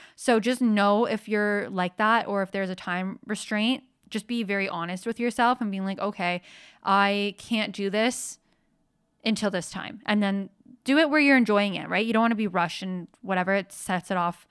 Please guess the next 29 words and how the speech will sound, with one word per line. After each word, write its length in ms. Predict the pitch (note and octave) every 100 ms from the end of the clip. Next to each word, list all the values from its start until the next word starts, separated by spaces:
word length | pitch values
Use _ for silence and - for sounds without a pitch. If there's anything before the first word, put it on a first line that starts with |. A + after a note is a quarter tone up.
| - - - _ -
the 80 | A3
night 220 | G#3 G3
off 220 | F#3+ -
very 180 | G3 F#3
poorly. 540 | F#3 F#3 F#3 G3+ B3+
So 160 | B3 B3+
just 260 | G3+ - _ C4+ A#3+
be 100 | B3+
honest 240 | A#3 A3+
with 100 | A3+
yourself 440 | A3+ B3 G#3+ A3+ -
and 440 | G#3 G3+ F#3+ F#3+ - - _ _
kick 200 | - D4
out 360 | D4 C#4 C#4 -
your 400 | B3 B3 A3+ -
spouse, 600 | - - A#3 A3 G#3+ - - _ _ _
significant 460 | - G#3 G#3+ G3+ G#3
other, 360 | G3+ G3+ G3+ -
and 300 | G3 F#3+ F3+
have 240 | - G#3
your 100 | G#3
friends 240 | G3 F#3+
over 280 | F#3 F3+ F#3+
and 240 | F#3+ F3+ F3
just 260 | G3 - -
enjoy 1040 | A3+ A3+ - _ - - G3+ A3+ A#3 C4+ C#4 _ -
some 180 | C#4+
girl 220 | C4 F#3 D#3+
time. 320 | F3 E3